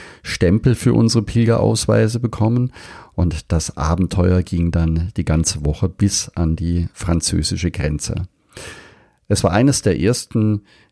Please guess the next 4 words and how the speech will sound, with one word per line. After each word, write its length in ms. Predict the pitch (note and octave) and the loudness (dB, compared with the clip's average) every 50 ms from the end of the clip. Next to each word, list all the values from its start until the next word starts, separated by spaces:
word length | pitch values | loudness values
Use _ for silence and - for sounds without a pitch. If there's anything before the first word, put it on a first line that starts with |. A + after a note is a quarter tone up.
| _ _ | _ _
Erlebnisse, 960 | - G2+ F2+ D#2+ F2 G2+ - - A#2+ A2+ G2+ - - G2+ F#2+ F#2+ F#2 F#2 F#2 G2+ C#3 F#3+ A3 | 0 0 2 2 2 0 0 0 0 0 0 0 0 0 2 2 2 2 0 -2 -6 -10 -10
wo 300 | G3 G2+ F2+ F2+ F2 - | -6 -4 -2 -2 -2 -2
wir 340 | F2+ E2+ E2+ E2 E2 E2 E2 E2+ - _ _ _ _ _ _ _ _ _ _ _ | -2 -2 0 0 0 -2 -2 -4 -8 _ _ _ _ _ _ _ _ _ _ _
als 760 | - E2 E2 E2 E2+ E2+ E2 E2 - - - - - - - | -4 -2 0 0 0 -2 -2 -4 -6 -8 -10 -10 -12 -14 -16